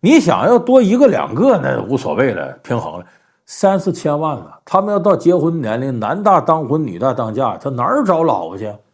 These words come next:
那照理说，你说这男的比女的多出那么些，这女的不是香饽饽吗？呃，确实，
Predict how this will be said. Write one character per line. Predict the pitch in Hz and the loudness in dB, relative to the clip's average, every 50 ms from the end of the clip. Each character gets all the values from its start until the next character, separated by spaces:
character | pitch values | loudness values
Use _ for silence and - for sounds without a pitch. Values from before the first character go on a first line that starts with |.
| _ _ _ _ _ _ _ _ _ _ _ _ _ - | _ _ _ _ _ _ _ _ _ _ _ _ _ 0
那 | 262 | 0
照 | 262 269 311 311 302 | 2 6 6 6 6
理 | 247 156 127 127 | 6 4 0 2
说， | 127 233 240 233 | 4 4 4 4
你 | 196 123 | 2 2
说 | 117 151 196 | 2 4 4
这 | 214 233 196 | 4 4 2
男 | 135 98 107 175 | 2 2 2 2
的 | 220 | 2
比 | 220 190 240 262 | 2 2 0 0
女 | 254 190 - - 82 | 0 -2 -4 -4 -2
的 | 104 131 | -2 -2
多 | 123 - 202 208 | 2 4 4 4
出 | 175 214 | 4 2
那 | 226 247 | 0 0
么 | 226 160 | -2 -2
些， | 120 - 110 98 90 82 - _ _ _ _ _ _ _ _ _ _ _ _ _ _ _ _ _ | -4 -4 -6 -6 -6 -8 -12 _ _ _ _ _ _ _ _ _ _ _ _ _ _ _ _ _
这 | - 131 | -4 -4
女 | 131 117 78 67 69 | -2 -4 -6 -8 -8
的 | 76 110 | -8 -8
不 | 107 120 120 | -8 -6 -6
是 | 117 120 | -6 -6
香 | 123 - 135 123 123 | -4 -2 -2 -2 -2
饽 | 110 123 117 | -2 -2 -2
饽 | 110 113 117 107 | -4 -4 -6 -10
吗？ | 104 - _ _ _ _ _ | -12 -16 _ _ _ _ _
呃， | 123 123 | -4 -4
确 | 123 - 233 | 2 2 2
实， | 190 123 117 143 190 190 | 2 2 0 0 0 0